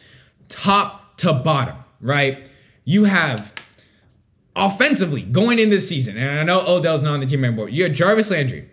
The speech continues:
Odell Beckham, Austin Hooper, David Njoku, uh, Kareem Hunt,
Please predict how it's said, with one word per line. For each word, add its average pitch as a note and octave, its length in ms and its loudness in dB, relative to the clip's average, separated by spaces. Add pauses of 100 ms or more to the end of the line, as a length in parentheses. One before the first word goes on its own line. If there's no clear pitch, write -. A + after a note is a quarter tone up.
(280)
Odell G#3 360 4
Beckham, B2+ 340 -4 (380)
Austin G3+ 360 0
Hooper, B2 260 -2
David G3 420 2
Njoku, C3+ 560 -2 (380)
uh, C3+ 420 -2 (120)
Kareem G3+ 420 0
Hunt, E3+ 320 -4